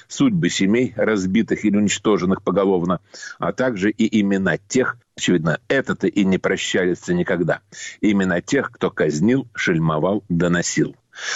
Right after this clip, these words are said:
Наиболее важным здесь для нас является извлечение исторического факта из небытия, спасение его от забвения и введение в оборот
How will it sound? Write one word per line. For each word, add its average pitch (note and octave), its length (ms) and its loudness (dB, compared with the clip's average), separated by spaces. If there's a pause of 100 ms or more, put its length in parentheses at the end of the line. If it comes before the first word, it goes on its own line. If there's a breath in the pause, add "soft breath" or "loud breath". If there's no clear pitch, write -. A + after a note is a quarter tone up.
(180 loud breath)
Наиболее F#2+ 460 2
важным A2+ 400 0
здесь G2 220 0
для F2+ 100 -2
нас E2+ 240 -2
является E2 460 2
извлечение E2 640 2
исторического - 640 0
факта B2+ 420 -4 (260 loud breath)
из G#2+ 220 2
небытия, G#2+ 600 2 (340 loud breath)
спасение F2 720 0
его D#2+ 260 0
от D#2+ 160 -2
забвения G#2+ 720 -2 (300 loud breath)
и G#2 100 4
введение F#2 720 0
в D#2 160 -6
оборот F2 460 0